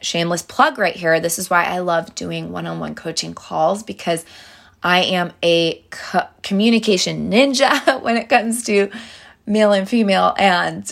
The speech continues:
talking to each other. And so you can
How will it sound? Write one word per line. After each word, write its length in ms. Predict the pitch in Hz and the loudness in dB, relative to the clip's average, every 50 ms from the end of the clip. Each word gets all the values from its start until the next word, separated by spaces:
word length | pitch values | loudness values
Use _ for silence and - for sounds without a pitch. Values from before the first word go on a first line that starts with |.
| - | -6
talking 340 | - 214 202 196 196 202 190 | 0 2 2 2 2 -2 -6
to 120 | - 196 196 | -4 -4 -2
each 100 | 190 208 | 0 0
other. 240 | 196 185 180 175 | 2 2 2 0
And 260 | 175 - - 175 175 170 | -2 -2 -6 -8 -8 -4
so 360 | - 180 175 165 165 160 - - - - - - - - _ - | 0 2 2 2 2 0 -4 -10 -18 -20 -20 -20 -20 -20 _ -6
you 220 | 180 185 214 233 | -2 2 2 2
can 340 | 226 - 240 208 185 180 - | 2 0 -2 -2 -2 -4 -8